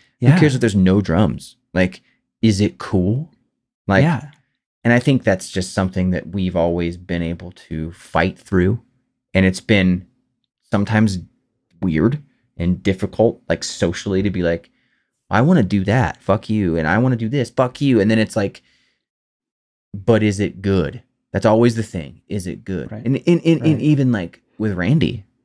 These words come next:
Speaker 2: you know, like, he's, he has so many ideas. And sometimes I'm like, "Dude, that won't work." And he's like, "Let's just try." And ninety percent of the time it does, you know, like,
Speaker 1: Yeah.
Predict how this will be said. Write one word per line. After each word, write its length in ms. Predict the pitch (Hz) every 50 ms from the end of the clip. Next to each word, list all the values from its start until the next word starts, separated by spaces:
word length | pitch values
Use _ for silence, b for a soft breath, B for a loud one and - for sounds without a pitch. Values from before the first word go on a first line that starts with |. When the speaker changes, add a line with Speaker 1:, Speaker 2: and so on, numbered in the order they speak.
| _ _ _
Speaker 2:
you 100 | - 92
know, 300 | 90 71 71 90 98 - - _ _
like, 280 | - 90 87 90 - - _ _ _ _ _ _ _ _ _ _ _ _ _ _ _ _ _ _ _ _ _ _ _ _ _
he's, 480 | 131 127 123 - - - - - - _ _ _ _ _ _
he 200 | - - - 147
has 160 | 147 139 131
so 280 | - - - - 127 120
many 240 | 120 120 113 107 98
ideas. 680 | 98 95 82 - 101 104 101 71 60 - - - _ _ _
And 140 | 104 104 98
sometimes 420 | - 117 113 113 113 113 98 92
I'm 80 | 92 90
like, 200 | 85 82 80 80
"Dude, 240 | - 104 110 104 95
that 200 | 98 101 - - 104
won't 220 | 104 101 90 -
work." 280 | - 87 90 82 - -
And 80 | -
he's 140 | - - -
like, 160 | 64 _ _ _
"Let's 160 | _ _ _
just 220 | _ - - - _
try." 240 | - - - - - - _ _ _ _ _ _ _ _ _ _ _ _ - - _ _ _ _ _ _
And 420 | 107 104 98 95 98 95 71 65
ninety 360 | 92 104 101 110 117 120 127 117
percent 260 | 113 123 - 135 127
of 60 | 117
the 60 | 113 113
time 360 | - 131 127 127 131 127 127
it 140 | 101 - -
does, 500 | - 107 113 131 131 - - - - - - _
you 100 | - 104
know, 140 | 104 101 107
like, 180 | 110 104 101 98
Speaker 1:
Yeah. 220 | 107 104 104 120